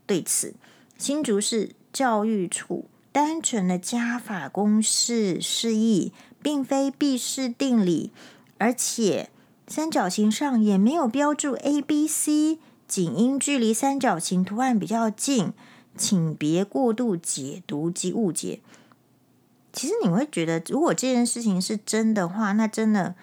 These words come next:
台湾的教育也不知道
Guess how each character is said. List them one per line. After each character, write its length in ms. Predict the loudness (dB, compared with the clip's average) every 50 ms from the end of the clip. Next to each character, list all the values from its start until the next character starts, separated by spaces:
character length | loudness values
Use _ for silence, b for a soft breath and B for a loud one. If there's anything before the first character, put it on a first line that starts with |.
| B B B B B B B -6
台 120 | -2 0
湾 100 | 0 2
的 120 | 2 0 0
教 300 | 0 2 2 2 2 2
育 260 | 2 2 0 0 -4 -8 _ _ _ _ _ _ _ _ _ _ _ _ _ _ _ _ _ _ _ _ _
也 260 | 0 2 2 2 2 0 -4 _ _ _ _
不 100 | -4 -2
知 220 | -2 -2 -4 -4 0
道 320 | 2 4 6 6 6 4